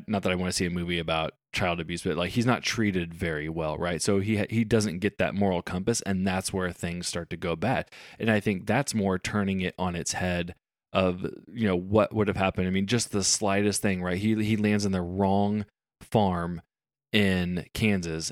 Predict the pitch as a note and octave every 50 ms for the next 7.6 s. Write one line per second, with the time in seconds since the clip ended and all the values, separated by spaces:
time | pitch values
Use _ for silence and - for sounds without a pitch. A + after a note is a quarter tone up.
0 | - - - F#2 F2+ F2 E2+ E2 G2 F#2+ - - F#2+ F#2 F#2+ F2+ F#2 F2 D#2+ -
1 | E2+ G2 F#2 F2 E2 E2 E2 F2 E2+ F2+ E2+ F2 E2 E2+ F2 E2+ E2+ F2 D#2 D#2
2 | - - G2 F2+ E2+ E2 E2 E2 E2+ - D#2 F2 - - B2 A#2 G#2 G2+ F#2+ F#2+
3 | G2 - - F2+ E2+ E2+ - - - - - - - - - - _ - - E2+
4 | D#2+ D2+ C2 D#2+ G2+ G2 F#2 E2+ - F2+ F#2 F#2 F#2 F#2 F2 - - - F#2+ F#2+
5 | G2 F#2 F#2 F2+ F#2 F2+ F2+ F2+ F2+ F2+ F2+ F2+ - - F#2 F#2 G2+ F#2+ F2+ F2+
6 | F2+ F#2 F#2 E2+ F2 E2+ F2 F2 F2 F2 E2+ - F#2 E2+ E2+ F2 F2 F2 F2 E2+
7 | - - F2 E2+ E2+ E2+ E2+ E2+ E2+ E2+ E2+